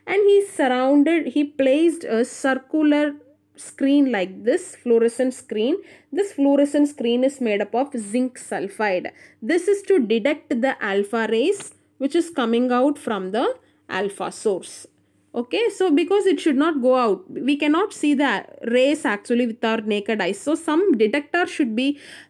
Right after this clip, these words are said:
placed to detect whether it is coming out or not. We have to identify. So this acts as a detector. So now what happens? So when he passed the source of alpha rays through a narrow beam of,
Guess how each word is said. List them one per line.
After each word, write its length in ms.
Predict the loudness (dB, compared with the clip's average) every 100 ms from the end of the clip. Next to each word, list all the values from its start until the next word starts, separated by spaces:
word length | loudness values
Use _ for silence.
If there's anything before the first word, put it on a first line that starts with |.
| _
placed 380 | 0 4 4 2
to 220 | 2 2 2
detect 400 | 0 0 -2 0
whether 200 | 0 2
it 180 | 0 0
is 140 | -2
coming 360 | -2 0 2 2
out 240 | 2 2
or 120 | 0
not. 340 | 0 -2 -2 -2
We 80 | -2
have 280 | -2 -2
to 80 | 0
identify. 640 | 0 0 0 0 -2 -4 -4
So 160 | -2
this 240 | 0 0 0
acts 380 | -4 -6 -4
as 200 | -4 -2
a 60 | -2 0
detector. 500 | 0 -2 -6 -6 -6 _ -20 -20 -8
So 140 | 0
now 120 | 2
what 220 | 4 2
happens? 720 | 0 -2 -4 -2 -2 -2 -2 -10 _
So 180 | -6 0
when 260 | 2 2 2
he 260 | 4 4 2
passed 420 | 0 0 0 -2
the 240 | 0 0
source 360 | 0 0 0 0
of 180 | -2 -2
alpha 460 | -4 -2 0 0 -2
rays 300 | 2 0 0
through 320 | -2 0 2
a 80 | 4
narrow 440 | 2 2 0 0 0
beam 460 | 0 -2 0 0 -2
of, 180 | -6